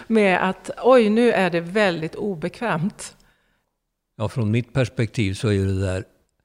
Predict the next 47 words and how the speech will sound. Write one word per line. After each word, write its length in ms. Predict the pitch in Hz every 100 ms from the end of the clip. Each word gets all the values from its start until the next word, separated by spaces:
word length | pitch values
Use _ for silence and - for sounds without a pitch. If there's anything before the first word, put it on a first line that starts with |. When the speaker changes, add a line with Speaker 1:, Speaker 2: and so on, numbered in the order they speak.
| _ _
Speaker 2:
det 80 | 120
är 40 | 117
ju 160 | 98
svårt 540 | 101 - 123 127 92 -
därför 300 | 107 90 117
att 160 | 98
man 180 | 107 104
gör 140 | 117 123
ju 100 | 117
själv 420 | - 147 147 110
bedömningarna 920 | 101 104 123 147 113 98 98 90 90 - -
och, 240 | 120 104 _ - - _ _ _ _ _ _ -
eh, 380 | 113 107 101 98 -
man 260 | - 110 107
kan 400 | - 139 139 131
ju, 240 | 113 107 104 _ _ _ _ _ -
om 100 | 120
man 240 | 120 120
bedömer 560 | 120 110 143 165 160 151
det 120 | 135
med 180 | 127 123
den 320 | 113 107 107
del 280 | 113 113 107
av 120 | 101
sig 200 | 95 113
själv 320 | 95 117 127
som 260 | 120 120 110
behöver 380 | 107 104 92 92
förändras, 800 | - 110 139 165 113 98 85 -
så 320 | - - 107
kan 340 | 104 - 117 104
man 140 | 107
ju 80 | 101
säga 260 | 107 107 92
att 120 | 95
då 100 | 113
bedömer 400 | 131 117 104 104
man 200 | 107 110
väl 120 | 110
förmodligen 540 | - 117 98 87 98 104
situationen 840 | 117 107 107 95 107 87 87 95
fel 400 | - 151 147 101
och 100 | 101
vill 140 | 95
fly 320 | - 139 160 131
från 380 | 104 92 135 120
den. 260 | 90 127